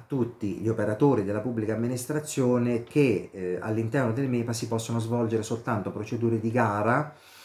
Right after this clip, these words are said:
mm, eh, con importi, eh, sotto la soglia comunitaria e non sopra la soglia comunitaria e, ehm, ovviamente, eh, tanto per, eh, citare la norma, come, come sempre è corretto fare,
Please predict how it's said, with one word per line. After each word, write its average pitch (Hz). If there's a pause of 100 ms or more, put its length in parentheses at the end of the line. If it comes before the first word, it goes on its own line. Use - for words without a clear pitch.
(220)
mm, 104 (360)
eh, 104
con 131
importi, 147 (180)
eh, 110
sotto 170
la 131
soglia 113
comunitaria 104 (220)
e 127
non 117
sopra 113
la 101
soglia 104
comunitaria 92 (280)
e, 147 (100)
ehm, 101
ovviamente, 117 (280)
eh, 101
tanto 123
per, 110
eh, 98
citare 117
la 117
norma, 180
come, 95
come 95
sempre 113
è 95
corretto 113
fare, 165